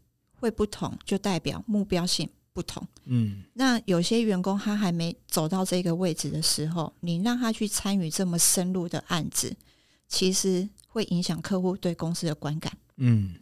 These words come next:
Speaker 1: 这反而是好不容易掌握到一个核心的客户了，结果你让所有的员工都参与，结果意见会变得太凌乱。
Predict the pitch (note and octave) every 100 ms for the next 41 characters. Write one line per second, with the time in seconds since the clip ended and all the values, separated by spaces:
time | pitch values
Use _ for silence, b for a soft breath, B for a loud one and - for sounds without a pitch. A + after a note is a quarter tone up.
0 | - - A#3+ A#3+ E3 D#3+ E3+ A3 E3+ -
1 | G#3 F3+ F#3+ F#3+ - D#3 E3 F3+ F3+ E3+
2 | D#3+ E3 E3 F3 E3 D#3 F#3 E3 E3 -
3 | - - B B B - G3 G#3 G3+ E3
4 | E3 G3 F#3 F3+ - F#3+ F3+ D#3+ E3 E3+
5 | F3 F3 F3+ - E3 E3+ D#3+ F#3 F#3 F3
6 | - F#3 E3+ - D#3+ - _ _ _ _
7 | _ - G3+ G#3 E3+ D#3+ C#3+ D3+ - _
8 | _ - G3+ E3+ D3 D#3+ D#3